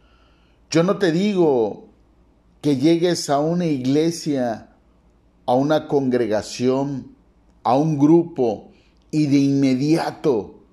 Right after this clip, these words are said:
de inmediato por emoción, te metas a participar. Date un año.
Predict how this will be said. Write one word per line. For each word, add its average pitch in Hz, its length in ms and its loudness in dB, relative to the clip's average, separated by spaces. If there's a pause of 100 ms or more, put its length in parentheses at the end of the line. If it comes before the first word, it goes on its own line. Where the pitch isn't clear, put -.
(800)
de 160 140 2
inmediato 156 840 2
por 135 200 6
emoción, 147 880 0 (1900)
te 131 120 -2
metas 135 500 -2
a - 100 -4
participar. 104 840 -6 (1120)
Date 147 340 -2
un 156 140 0
año. 147 640 -2